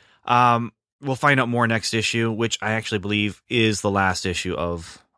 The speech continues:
of, uh, Man from Atlantis. Uh, anyway, the letters page actually gets a little bit snarky. <laughs> Um, in the letter where they address the cancellation, someone mentions, you know, um, "They did this on the show and you didn't even do this until,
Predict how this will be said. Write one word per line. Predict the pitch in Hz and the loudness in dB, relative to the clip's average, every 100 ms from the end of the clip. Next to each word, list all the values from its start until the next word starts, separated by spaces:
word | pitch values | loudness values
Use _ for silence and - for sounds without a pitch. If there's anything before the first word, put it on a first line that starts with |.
| _ | _
of, | - - 78 | -14 -12 -10
uh, | 85 | -10
Man | 78 80 | -8 -10
from | 80 - | -10 -14
Atlantis. | - - - - - _ _ _ _ _ _ _ _ _ - | -14 -14 -12 -12 -14 _ _ _ _ _ _ _ _ _ -16
Uh, | 87 82 | -12 -6
anyway, | 170 143 92 - - - | 0 0 0 -4 -20 -6
the | 104 | 0
letters | 143 - | 0 0
page | 208 135 | 0 0
actually | 135 127 | -2 -4
gets | 113 | -6
a | 107 | -4
little | 104 135 | -4 -4
bit | - | -4
snarky. | - 85 87 147 170 - | -4 -4 -8 -6 -8 -10
<laughs> | _ - - | _ -12 -4
Um, | 117 104 - _ - - - | -4 -4 -14 _ -20 -20 -6
in | 120 | 2
the | |
letter | 110 120 143 | 4 6 6
where | 123 | 6
they | 113 | 4
address | 104 98 117 - | 2 2 0 0
the | 110 | -8
cancellation, | - 107 101 101 104 110 107 | -4 -4 -4 -2 0 0 -2
someone | 98 113 107 104 | -4 -4 -2 -2
mentions, | 104 104 101 98 92 | -2 -4 -6 -8 -8
you | 98 | -6
know, | 95 92 90 _ - _ _ | -4 -6 -8 _ -20 _ _
um, | 107 98 90 87 | -2 -2 -2 -4
"They | 85 110 | -2 0
did | 113 127 92 | 2 0 2
this | 120 143 139 | 0 2 -2
on | 107 | -4
the | 92 | -2
show | - 139 135 127 120 107 | -2 2 2 4 4 2
and | 101 104 | 0 2
you | 123 | 0
didn't | 127 113 107 | 0 -2 -6
even | 120 101 | -8 -8
do | 95 104 | -8 -8
this | 101 104 98 - | -4 -4 -4 -8
until, | 98 - 104 98 95 92 | -10 -6 -4 -2 -4 -8